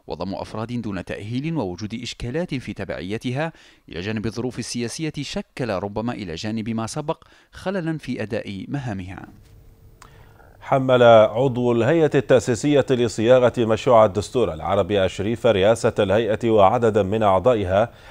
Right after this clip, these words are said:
Speaker 2: مسؤولية عدم الإيفاء بالمواعيد التي حددت مسبقًا للبدء في عملية الاستفتاء على الدستور. وأضاف شريف في لقاء جمعه اليوم بأهالي مدينة صبراتة وبمشاركة عدد من أعضاء الهيئة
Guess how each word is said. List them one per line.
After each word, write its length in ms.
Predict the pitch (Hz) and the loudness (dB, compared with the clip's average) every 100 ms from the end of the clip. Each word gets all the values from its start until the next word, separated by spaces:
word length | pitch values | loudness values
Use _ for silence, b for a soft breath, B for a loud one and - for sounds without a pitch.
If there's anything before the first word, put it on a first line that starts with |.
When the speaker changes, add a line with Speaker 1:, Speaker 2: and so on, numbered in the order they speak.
| B | B
Speaker 2:
مسؤولية 580 | 95 92 104 113 123 110 | -4 -2 -2 -2 -2 4
عدم 440 | 107 98 113 117 104 | 4 6 4 2 2
الإيفاء 420 | 98 90 - 120 | 0 0 2 2
بالمواعيد 720 | 110 95 101 107 95 98 110 | 0 0 4 6 6 4 0
التي 340 | 104 104 104 | 0 0 0
حددت 600 | 90 117 107 101 - 107 B B B | 0 0 0 0 2 0 B B B
مسبقًا 540 | 95 107 - 98 101 104 | -6 -4 -2 0 2 2
للبدء 680 | 120 113 92 85 113 107 | 2 -2 -2 -2 -2 -2
في 140 | 98 104 | 2 4
عملية 520 | 95 95 107 120 104 | 4 2 0 0 0
الاستفتاء 640 | 107 101 - 98 - 113 101 | 0 -2 -2 -4 0 2 4
على 240 | 92 95 | 2 2
الدستور. 520 | 80 87 - 107 82 - - B B B B | 0 -6 -4 -4 -6 -12 -20 B B B B
وأضاف 520 | 87 80 85 104 - 95 - | -2 0 2 0 4 2 2
شريف 300 | 92 113 - | -2 -4 -4
في 100 | 101 | -2
لقاء 360 | 95 110 107 | 0 2 2
جمعه 520 | 117 98 92 104 98 | 0 -4 0 0 0
اليوم 320 | 92 87 110 110 | -2 -2 -4 -2
بأهالي 440 | 104 87 110 104 | 0 2 0 0
مدينة 380 | 92 95 107 95 | -2 -2 0 -2
صبراتة 460 | - 95 101 98 82 | -4 -2 -2 -2 -4
وبمشاركة 880 | 78 78 90 87 95 104 104 98 90 | -8 -8 -8 -4 -2 -2 -4 0 0
عدد 320 | 104 101 92 | 2 0 -2
من 220 | 90 98 | -2 0
أعضاء 380 | 90 87 104 90 | 0 2 2 0
الهيئة 540 | 90 107 104 101 107 | -4 -4 -4 -4 -4